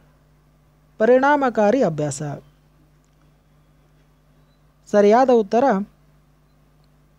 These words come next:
ಸಿದ್ಧತೆ ಮತ್ತು ಪರಿಣಾಮಕಾರಿ ಅಭ್ಯಾಸ. ಯಶಸ್ವಿ ಕಲಿಕೆಯು ಸಿದ್ಧತೆ ಮತ್ತು ಪರಿಣಾಮಕಾರಿ ಅಭ್ಯಾಸವನ್ನ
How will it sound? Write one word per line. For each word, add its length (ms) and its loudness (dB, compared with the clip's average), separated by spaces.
ಸಿದ್ಧತೆ 420 0
ಮತ್ತು 320 -2
ಪರಿಣಾಮಕಾರಿ 800 0
ಅಭ್ಯಾಸ. 400 -4
ಯಶಸ್ವಿ 560 -2
ಕಲಿಕೆಯು 520 0
ಸಿದ್ಧತೆ 480 2
ಮತ್ತು 340 0
ಪರಿಣಾಮಕಾರಿ 960 2
ಅಭ್ಯಾಸವನ್ನ 640 -2